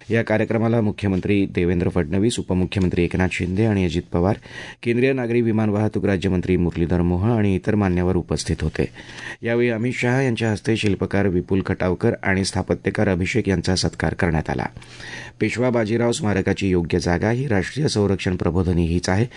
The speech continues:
कारण जिथून तीनही सेनांचे जवान भविष्याचे प्रशिक्षण घेतात, ते बाजीराव यांच्या पुतळ्याकडून प्रेरणा घेतील आणि कित्येक वर्षांपर्यंत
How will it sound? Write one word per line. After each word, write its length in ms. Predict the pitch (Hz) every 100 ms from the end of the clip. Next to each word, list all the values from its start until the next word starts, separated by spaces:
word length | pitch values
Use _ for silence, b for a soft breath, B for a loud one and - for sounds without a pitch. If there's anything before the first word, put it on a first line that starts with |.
| B B B
कारण 220 | - 120 107
जिथून 340 | 113 123 127
तीनही 420 | 113 104 107 123
सेनांचे 500 | 120 104 98 92 98
जवान 360 | 85 95 82 76
भविष्याचे 480 | 90 95 - 95 92
प्रशिक्षण 540 | 87 - 85 98 82
घेतात, 340 | 82 92 92 - B B B B
ते 60 | 117
बाजीराव 460 | 107 98 110 120
यांच्या 300 | 120 101 107
पुतळ्याकडून 580 | 104 - 104 95 92 90
प्रेरणा 320 | 90 87 82
घेतील 340 | 85 90 107 113
आणि 180 | 95 98
कित्येक 500 | 95 98 - 110 -
वर्षांपर्यंत 720 | 92 87 85 78 82 98 101